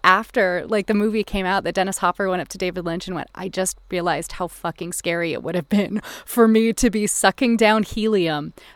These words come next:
and then saying, 'Call me daddy,' in, in the film." And, uh, I, I, I think it works as is. I don't think we needed the helium,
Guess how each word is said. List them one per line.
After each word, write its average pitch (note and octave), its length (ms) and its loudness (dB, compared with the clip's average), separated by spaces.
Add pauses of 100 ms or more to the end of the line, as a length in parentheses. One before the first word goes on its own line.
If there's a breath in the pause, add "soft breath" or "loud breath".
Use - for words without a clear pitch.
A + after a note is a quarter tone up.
(120)
and G3 160 2
then G3+ 220 0
saying, G3 680 0
'Call F3+ 360 2
me F#3+ 240 0
daddy,' D3+ 680 -2 (400 soft breath)
in, E3+ 320 -2 (160)
in E3+ 220 -2
the D#3+ 80 -2
film." - 500 -6 (320)
And, F3+ 500 -4
uh, E3 280 -6 (240)
I, G#3+ 160 4
I, G#3+ 240 4 (140)
I C#4 100 4
think D#4+ 160 0
it C#4+ 80 0
works C4 180 2
as A3 140 4
is. F3+ 240 2
I G#3+ 60 -4
don't G3+ 200 4
think A3 160 6
we A3 80 6
needed G3 240 6
the G#3 100 4
helium, F3 460 -6